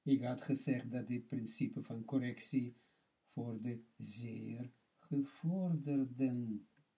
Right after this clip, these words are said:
in de Kabbala is. Dat is zo, omdat vanuit de plaats,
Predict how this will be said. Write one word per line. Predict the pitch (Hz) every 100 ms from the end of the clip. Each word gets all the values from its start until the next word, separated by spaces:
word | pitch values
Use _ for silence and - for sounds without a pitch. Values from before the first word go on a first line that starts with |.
| _
in | - 127
de | 117 113
Kabbala | 131 107 123 117 117 117 -
is. | 131 98 - - _ _ _ _ _ _ _ _ _ _ _
Dat | - 254 262
is | 147 139 -
zo, | 277 277 226 233 - - _ _ _
omdat | - 247 202 180
vanuit | - 214 208 185 160
de | 160
plaats, | 156 208 214 170 175 - -